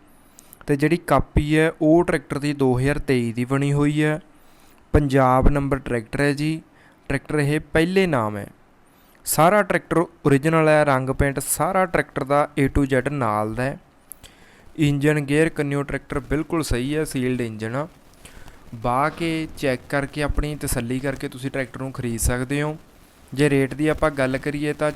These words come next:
ਛੇ ਲੱਖ ਅੱਸੀ ਹਜ਼ਾਰ ਰੁਪਏ ਵੀਰ ਵੱਲੋਂ ਟਰੈਕਟਰ ਦਾ ਰੇਟ ਰੱਖਿਆ ਗਿਆ ਹੈ।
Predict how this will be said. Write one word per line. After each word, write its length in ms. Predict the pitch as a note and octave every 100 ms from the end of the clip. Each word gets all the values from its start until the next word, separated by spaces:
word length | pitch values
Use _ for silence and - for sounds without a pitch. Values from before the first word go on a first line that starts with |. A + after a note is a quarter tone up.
| -
ਛੇ 220 | C#3 C3
ਲੱਖ 240 | C3+ C3+ D3
ਅੱਸੀ 380 | - - - D3+
ਹਜ਼ਾਰ 280 | C#3+ D3 B2+
ਰੁਪਏ 220 | B2 B2+
ਵੀਰ 220 | B2+ B2
ਵੱਲੋਂ 220 | A#2 B2+
ਟਰੈਕਟਰ 320 | B2 B2+ - C3
ਦਾ 160 | A#2+
ਰੇਟ 240 | A#2 A2 -
ਰੱਖਿਆ 280 | - - B2+
ਗਿਆ 180 | C#3 C#3
ਹੈ। 140 | D3